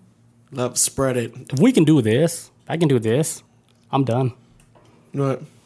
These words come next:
Speaker 2: Like, podcasts.
Speaker 1: This is it. <laughs>
Speaker 2: This is it. Just
Speaker 1: This is it.
Speaker 2: delivering messages.
Speaker 1: This is
Speaker 2: Just
Speaker 1: it.
Speaker 2: telling
Speaker 1: Just
Speaker 2: people
Speaker 1: t-,
Speaker 2: shit,
Speaker 1: tell
Speaker 2: you
Speaker 1: 'em,
Speaker 2: know?
Speaker 1: "Wake up, everybody." <laughs> I know the world seems like a dark place sometimes, but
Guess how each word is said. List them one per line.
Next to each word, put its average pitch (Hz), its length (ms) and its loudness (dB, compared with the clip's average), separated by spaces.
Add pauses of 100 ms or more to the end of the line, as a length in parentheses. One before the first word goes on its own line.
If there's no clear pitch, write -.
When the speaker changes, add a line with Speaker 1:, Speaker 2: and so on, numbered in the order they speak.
(240)
Speaker 2:
Like, 107 160 -6
podcasts. 123 640 -4 (220)
Speaker 1:
This 135 160 -6
is - 20 -4
it. 135 260 -4
<laughs> - 280 -4
Speaker 2:
This 127 160 0
is 135 160 -2
it. 147 240 -2
Just - 0 -
Speaker 1:
This 143 120 0 (120)
is 127 200 -8
it. - 180 -16
Speaker 2:
delivering 170 460 4
messages. 127 440 0
Speaker 1:
This 127 140 -8
is 131 80 -4
Speaker 2:
Just 135 120 -4
Speaker 1:
it. 135 40 -2
Speaker 2:
telling 147 180 0
Speaker 1:
Just 127 80 -4
Speaker 2:
people 127 180 -2
Speaker 1:
t-, - 80 -4
Speaker 2:
shit, - 100 -2
Speaker 1:
tell 170 80 0
Speaker 2:
you - 60 0
Speaker 1:
'em, 151 60 0
Speaker 2:
know? - 60 -6 (440)
Speaker 1:
"Wake 160 220 -2
up, 123 220 -4
everybody." 123 480 -2 (400)
<laughs> - 400 -20
I 139 60 -2
know 165 100 4
the 160 80 2
world 156 220 2
seems 160 140 0
like 151 120 -2
a 147 40 0
dark 135 280 -2
place 135 180 0
sometimes, 120 480 -2
but 120 280 -2